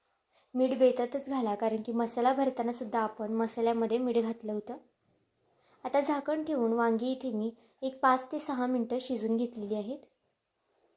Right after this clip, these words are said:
तर बघा, झाकण काढलेलं आहे आणि वांग्याची भाजी आपली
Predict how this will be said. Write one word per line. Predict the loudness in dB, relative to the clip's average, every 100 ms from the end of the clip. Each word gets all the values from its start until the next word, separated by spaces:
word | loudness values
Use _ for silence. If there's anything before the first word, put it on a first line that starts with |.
| _ _ _ _ _ _ _ _ _ _ _ _ _ _ _ _
तर | -4
बघा, | 0 2 0
झाकण | 2 2 4 2
काढलेलं | 4 4 4 6 6
आहे | 6 2 -4
आणि | 0 2
वांग्याची | 4 4 0 -4
भाजी | -2 -2 2
आपली | 0 0 -10